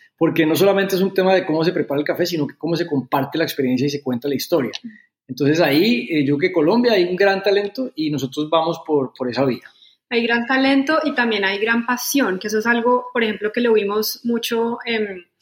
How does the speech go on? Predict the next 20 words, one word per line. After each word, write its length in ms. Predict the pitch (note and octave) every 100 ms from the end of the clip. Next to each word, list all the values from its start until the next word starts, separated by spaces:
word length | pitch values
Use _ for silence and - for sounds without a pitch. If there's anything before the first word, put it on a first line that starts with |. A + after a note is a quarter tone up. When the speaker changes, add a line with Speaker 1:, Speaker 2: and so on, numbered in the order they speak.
| - - _
Speaker 2:
en 140 | A3+
comparación 480 | A3 G#3 G#3 F#3+ F#3+
con 120 | G3+
el 100 | A#3
mercado 340 | A3 F#3 F#3+ G3+
de 60 |
México. 380 | A3 G#3+ F#3 F#3+
La, 180 | F3+ F3+ -
digamos 260 | F#3+ F#3+
que 100 | -
el, 120 | A#3 -
el, 160 | A3 - -
el 140 | G#3+
colombiano 720 | A3 G3+ F#3+ G#3 G#3 A#3 C4 -
tiene 220 | B3+ B3+
en 80 | C4+
su 200 | C4+ G#3+
A 120 | G3
D 160 | G#3+ A#3
N 400 | A#3 A#3 B3